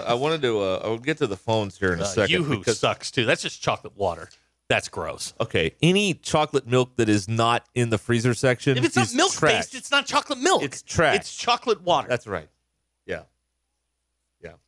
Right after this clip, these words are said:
Speaker 1: I remember when, I remember liking Yoo-hoo because it was just the new thing, but I
Speaker 2: Ugh.
Speaker 1: quickly realized as a child that this
Speaker 2: No.
Speaker 1: isn't any good.
Speaker 2: No.
Speaker 1: And the real thing is, uh, where you need to be. Uh, let me see here. I had a story here, and I wanted to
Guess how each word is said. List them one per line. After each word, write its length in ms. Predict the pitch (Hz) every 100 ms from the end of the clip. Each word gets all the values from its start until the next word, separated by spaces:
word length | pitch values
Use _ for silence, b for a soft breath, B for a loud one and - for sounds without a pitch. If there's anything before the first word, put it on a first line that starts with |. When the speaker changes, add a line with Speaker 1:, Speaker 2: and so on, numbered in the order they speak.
| -
Speaker 1:
I 80 |
remember 400 | 135 170 185 180
when, 220 | 143 135 123
I 80 | 120
remember 320 | 151 170 160
liking 420 | 113 110 120 143
Yoo-hoo 280 | 135 139 147
because 260 | 131 123 117
it 60 |
was 160 | 127 110
just 200 | 120 -
the 80 | 110
new 240 | 98 113
thing, 380 | 107 - 104 117
but 120 | 110
I 60 | 104
Speaker 2:
Ugh. 120 | 156
Speaker 1:
quickly 260 | 151 135 127
realized 600 | 107 110 113 113 117 117
as 140 | 110
a 60 | 107
child 420 | - 107 107 107
that 160 | 101 92
this 160 | 104
Speaker 2:
No. 60 | 110
Speaker 1:
isn't 180 | 104 101
any 160 | 95
good. 260 | 85 92 78 -
Speaker 2:
No. 260 | 107 87 - _ _ -
Speaker 1:
And 120 | 113
the 80 | 117
real 240 | 135 143
thing 340 | - 127 110
is, 200 | 98 95
uh, 160 | 98 95
where 120 | 92
you 100 | 95 90
need 160 | 90
to 60 | 82
be. 220 | 85 80 _ _ _ _ -
Uh, 560 | 113 123 127 127 127 123
let 120 | 123
me 80 | 120
see 340 | - 104 95
here. 380 | 95 92 90 85 _ _ _ _ _ -
I 100 | 113
had 280 | 139 170
a 60 | 143
story 540 | - - 131 131 95
here, 260 | 90 87 90
and 80 | 101
I 40 |
wanted 260 | 98 117 120
to 120 | 95